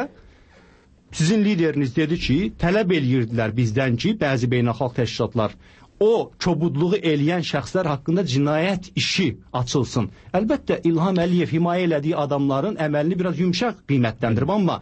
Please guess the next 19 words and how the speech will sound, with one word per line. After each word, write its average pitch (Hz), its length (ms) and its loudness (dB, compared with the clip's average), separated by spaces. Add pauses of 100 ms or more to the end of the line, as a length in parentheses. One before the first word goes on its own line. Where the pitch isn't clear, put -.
(100)
cinayət 196 480 0
işi - 160 -2
hansı 214 380 0
əmələ 190 260 0
görə 120 160 0
düşür? 165 320 -4 (240)
Əlbəttə 185 400 0
ki, 160 80 -2
zorakılığa 147 560 2
görə. 90 220 0 (240)
Zorakılıq 214 500 0
olmasaydı, 180 720 0 (160)
bu 226 200 2
adamlar 180 440 0
bu 180 100 -2
qədər 156 240 0
xəsarəti 165 480 -2
harda 160 320 0
almışdılar? 214 480 -2